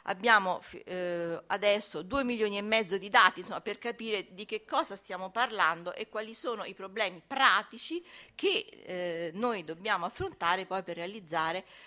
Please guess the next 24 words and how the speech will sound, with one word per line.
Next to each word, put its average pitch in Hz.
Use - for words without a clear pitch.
per 175
rendere 185
questi 226
dati 165
aperti. 160
Ehm, 202
abbiamo 220
due 190
milioni 190
e 180
mezzo 180
di 240
dati 196
e, 220
eh, 190
a 180
fine 240
del 202
duemiladodici 185
ne 185
avremo, 180
eh, 165
eh, 160
ancora 185